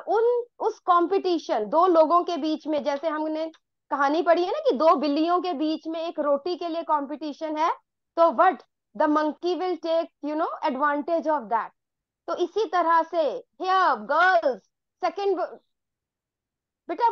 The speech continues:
बातें जब करते हो ना तो it distracts teacher, बिल्कुल सीधे इधर। तो जब दो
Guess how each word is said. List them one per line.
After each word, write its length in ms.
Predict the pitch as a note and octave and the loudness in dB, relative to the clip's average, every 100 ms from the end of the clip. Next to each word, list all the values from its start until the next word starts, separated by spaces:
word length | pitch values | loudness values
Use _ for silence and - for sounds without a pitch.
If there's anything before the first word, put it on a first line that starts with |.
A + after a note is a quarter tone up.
| A#3 | 0
बातें 340 | C4 C4 G4+ | -2 -2 -6
जब 160 | F#4+ G4+ | -4 -4
करते 300 | E4+ D#4+ - | -4 -6 -6
हो 80 | F#4 | -6
ना 100 | G4 | -4
तो 140 | G#4 G#4+ | -6 -6
it 100 | D4 | -6
distracts 600 | D#4+ D#4 - E4+ E4 - - | -6 -8 -4 -2 -2 -10 -8
teacher, 320 | D4 - G#3+ - _ _ _ _ | -8 -8 -14 -14 _ _ _ _
बिल्कुल 420 | C4+ G4 - F4+ | -6 -6 -2 -4
सीधे 320 | D4 C#4+ B3+ G#3+ | -2 -2 0 0
इधर। 180 | - - _ _ _ _ _ _ | -4 -14 _ _ _ _ _ _
तो 80 | F4 A3 | -8 -2
जब 280 | C#4+ F#4 A3+ F3+ | 2 2 0 2
दो 160 | F4+ | 4